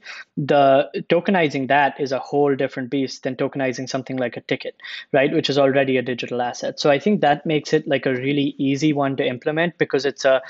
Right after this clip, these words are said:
it's a strict improvement from the existing system, right? And th-, there's a few reasons for that. One, you get a marketplace with inherent buyer and seller protection.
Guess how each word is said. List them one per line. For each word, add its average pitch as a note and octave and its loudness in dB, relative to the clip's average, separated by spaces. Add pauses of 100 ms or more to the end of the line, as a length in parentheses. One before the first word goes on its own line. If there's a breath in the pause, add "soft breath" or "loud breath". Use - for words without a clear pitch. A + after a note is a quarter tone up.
(300 loud breath)
it's D#3+ 0
a C#3 2
strict - 0
improvement C#3+ 0
from C3 -2
the C3 2
existing B2 -2
system, - -6 (360 loud breath)
right? C#3 4
And C#3+ 0 (100)
th-, D#3+ -4
there's C#3+ 4
a C3 0
few F3 4
reasons C#3 4
for C3 2
that. B2 2
One, D3 2 (300 loud breath)
you D3 2
get C#3 4
a C3+ 2
marketplace C3+ 0
with D3 -2
inherent C#3 0
buyer C3 4
and C3 -4
seller C3 -2
protection. C3+ -4